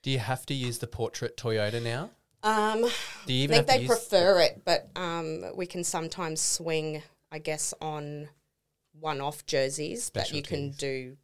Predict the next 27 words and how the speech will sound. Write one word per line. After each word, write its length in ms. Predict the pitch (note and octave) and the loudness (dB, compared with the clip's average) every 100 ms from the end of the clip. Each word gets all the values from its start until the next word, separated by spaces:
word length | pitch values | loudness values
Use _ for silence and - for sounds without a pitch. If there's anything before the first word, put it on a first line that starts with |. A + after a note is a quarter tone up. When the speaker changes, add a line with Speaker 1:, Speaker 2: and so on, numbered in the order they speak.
| _ _ _ | _ _ _
Speaker 2:
um, 540 | - C#3+ C#3 C3+ C3 C#3 _ _ _ _ | -14 -12 -12 -14 -16 -20 _ _ _ _
I 60 | B2+ | _
guess, 160 | B2 - | -20 -20
the 80 | C3+ | -18
horizontal 560 | C3 C3 B2 C3 - | -14 -12 -14 -16 -14
logo. 480 | E3+ F2 - A3+ B3 B3 | -14 -14 -14 -14 -16 -14
Speaker 1:
Yep. 260 | G#2 F#2 - _ | -6 -6 -6 _
Speaker 2:
I've 140 | E3 | -6
even 200 | F#3+ F#3 | -4 -4
seen 220 | - C#3+ | -6 -6
in 120 | C3 C3+ | -8 -10
some 220 | C#3 C#3 | -12 -12
A 60 | |
F 220 | B2 B2+ C#3+ | -14 -14 -10
L 120 | C#3 | -10
jerseys 380 | C3+ C3+ B2+ B2 | -10 -12 -12 -12
where 100 | C3+ | -12
it's 200 | D3 - | -12 -12
just 200 | - - | -12 -12
the 60 | - | -10
word 280 | B2+ C#3 | -8 -8
Toyota 340 | C#3+ C#3 C3 B2+ | -8 -12 -12 -12
and 160 | B2+ | -14
they 100 | B2 | -14
don't 240 | A#2+ B2 - | -12 -14 -12
have 220 | C3+ C3 | -12 -12
that 280 | C3 - - | -10 -10 -12